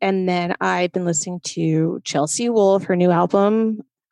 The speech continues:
I've been listening to a lot of Nico. So a lot of sort of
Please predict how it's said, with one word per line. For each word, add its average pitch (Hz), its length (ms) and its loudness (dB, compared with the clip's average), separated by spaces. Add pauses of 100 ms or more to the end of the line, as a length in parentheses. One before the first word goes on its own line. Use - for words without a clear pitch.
(140)
I've 180 140 -2
been 180 160 2
listening 175 320 0
to 180 220 0
a 180 80 4
lot 170 140 0
of 165 100 -4
Nico. 220 760 2 (340)
So 208 180 2
a - 20 6
lot 180 220 4
of 196 100 0
sort 254 260 2
of 254 140 2